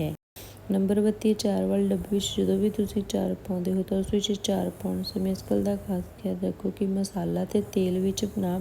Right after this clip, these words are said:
ਪਾਇਆ ਜਾਵੇ। ਇਕੱਲਾ ਅਚਾਰ ਹੀ ਪਾਓ, ਨਹੀਂ ਤਾਂ ਤੁਹਾਡੀ ਅਚਾਰ ਵਾਲੀ ਡੱਬੀ ਬਹੁਤ ਹੀ ਗੰਦੀ ਲੱਗਦੀ ਹੈ, ਜਿਸ ਨਾਲ ਰੋਜ਼ਾਨਾ ਸਾਫ਼ ਕਰਨਾ ਹੋ ਜਾਂਦਾ ਹੈ। ਨੰਬਰ ਤੇਤੀ, ਕੁਝ ਲੋਕਾਂ ਨੂੰ ਦੇਖਿਆ ਜਾਂਦਾ ਹੈ ਕਿ ਉਹ ਖਾਣਾ ਤਾਂ ਟੇਬਲ ਉੱਤੇ ਪਰੋਸ ਦਿੰਦੇ ਆ, ਪਰ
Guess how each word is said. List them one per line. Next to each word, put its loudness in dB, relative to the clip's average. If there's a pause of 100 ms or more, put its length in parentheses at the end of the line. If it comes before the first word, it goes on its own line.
ਪਾਇਆ 0
ਜਾਵੇ। -2
ਇਕੱਲਾ 2
ਅਚਾਰ 0
ਹੀ 4
ਪਾਓ, 0
ਨਹੀਂ 4
ਤਾਂ 0
ਤੁਹਾਡੀ 2
ਅਚਾਰ 0
ਵਾਲੀ 2
ਡੱਬੀ 0
ਬਹੁਤ 0
ਹੀ 4
ਗੰਦੀ 0
ਲੱਗਦੀ 0
ਹੈ, 4
ਜਿਸ -2
ਨਾਲ 2
ਰੋਜ਼ਾਨਾ 0
ਸਾਫ਼ -4
ਕਰਨਾ -2
ਹੋ 0
ਜਾਂਦਾ -2
ਹੈ। -2 (320)
ਨੰਬਰ 4
ਤੇਤੀ, 4
ਕੁਝ 2
ਲੋਕਾਂ 2
ਨੂੰ 2
ਦੇਖਿਆ 2
ਜਾਂਦਾ 0
ਹੈ 2
ਕਿ -2
ਉਹ 2 (120)
ਖਾਣਾ 0
ਤਾਂ 0
ਟੇਬਲ 0
ਉੱਤੇ -2
ਪਰੋਸ 0 (120)
ਦਿੰਦੇ 0
ਆ, 2
ਪਰ -2